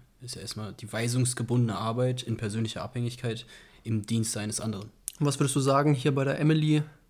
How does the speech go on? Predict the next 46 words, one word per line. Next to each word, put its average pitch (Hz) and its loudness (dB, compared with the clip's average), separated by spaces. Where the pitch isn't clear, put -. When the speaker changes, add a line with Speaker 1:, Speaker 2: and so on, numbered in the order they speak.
Speaker 1:
Ja, 127 2
die 107 -4
war 110 -4
Kassiererin 127 0
beim 113 0
Supermarkt 135 -6
und 113 -4
war 113 0
auch 113 -6
da 123 -8
angestellt. - -6
Speaker 2:
Ja, 147 -10
das - -6
ist - -16
relativ 143 2
schnell 143 4
ab-, - 0
äh, - -6
abzuarbeiten, 143 0
relativ 139 4
einfach 151 2
zu - -2
bejahen. 135 6
Es 131 0
ist 127 4
halt 135 4
einfach 127 0
wichtig, 131 -2
dass - -6
man 131 2
hier 135 0
an 131 2
der 135 2
Stelle 131 -2
weiß, 135 2
okay, 139 2
wir 143 2
müssen 143 4
irgendwie 143 4
einen 135 4
Signon-Fall 143 4
von 143 -2
einem 139 2
Et-Et-Fall 147 2
und 143 0
gegebenenfalls 139 0